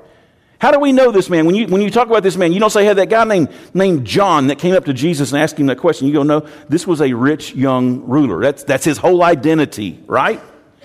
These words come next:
And we can get wrapped up in our identity being, "Well, I'm, I'm, I'm Rob. I'm the pastor at Crossroads." Or, "I'm so-and-so. I'm a deacon at Crossroads." Or,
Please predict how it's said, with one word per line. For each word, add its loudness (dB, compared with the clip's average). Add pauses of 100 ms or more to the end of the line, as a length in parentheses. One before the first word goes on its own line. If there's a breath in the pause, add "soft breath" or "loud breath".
(240 loud breath)
And 0
we 0
can -2
get 0
wrapped 0
up 2
in 0
our 2
identity 0
being, 2
"Well, 2
I'm, 2 (180 loud breath)
I'm, 0
I'm 2
Rob. 4
I'm 2
the -2
pastor -2
at -8
Crossroads." -2 (680 soft breath)
Or, 2
"I'm 2
so-and-so. 0
I'm 2
a 2
deacon -2
at -4
Crossroads." 0
Or, 2